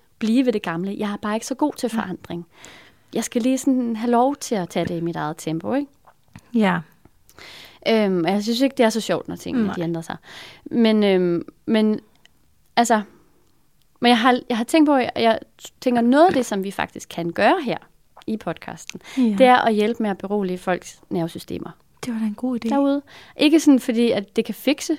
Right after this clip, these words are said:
Speaker 1: alting, men det kan måske lige sådan hjælpe lidt til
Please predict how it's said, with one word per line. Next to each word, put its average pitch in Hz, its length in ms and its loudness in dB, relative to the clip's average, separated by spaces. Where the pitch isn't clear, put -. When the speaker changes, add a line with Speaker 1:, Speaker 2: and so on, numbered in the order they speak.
Speaker 1:
alting, 240 480 0
men 233 160 -4
det 226 80 -4
kan 233 100 -4
måske 254 300 -4
lige 285 280 -2
sådan 240 360 -4
hjælpe 226 280 0
lidt 220 180 -2
til 214 380 -6